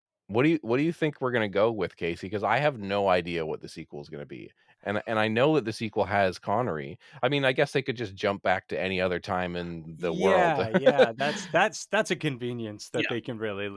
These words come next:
Speaker 2: lean on, and
Speaker 3: It needs
Speaker 2: that's,
Speaker 3: to be
Speaker 1: Yeah.
Speaker 2: that's fun.
Speaker 1: Yeah.
Speaker 2: Uh, so, so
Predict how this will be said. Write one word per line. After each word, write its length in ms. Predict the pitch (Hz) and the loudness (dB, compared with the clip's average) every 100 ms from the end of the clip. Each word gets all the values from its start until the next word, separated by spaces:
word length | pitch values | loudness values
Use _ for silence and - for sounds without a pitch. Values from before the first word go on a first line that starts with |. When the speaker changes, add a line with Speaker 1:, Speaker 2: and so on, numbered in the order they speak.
| 104 | -6
Speaker 2:
lean 100 | 101 | -6
on, 240 | 98 107 135 | -6 -4 -2
and 60 | 135 | 2
Speaker 3:
It 20 | |
needs 140 | 127 | 2
Speaker 2:
that's, 60 | - | 4
Speaker 3:
to 60 | 95 | 6
be 40 | |
Speaker 1:
Yeah. 160 | 87 139 | 6 6
Speaker 2:
that's 100 | 117 | 2
fun. 300 | 113 101 123 - _ - - - - 104 | 0 0 0 -8 _ -20 -10 -8 -6 2
Speaker 1:
Yeah. 380 | 92 80 - - - - _ 120 | 4 4 2 -8 -16 -20 _ -4
Speaker 2:
Uh, 640 | 120 120 117 110 107 101 - _ _ _ _ _ _ - | -2 0 0 0 -2 -4 -8 _ _ _ _ _ _ -4
so, 300 | - 208 180 | 4 4 4
so 220 | 160 214 | 4 4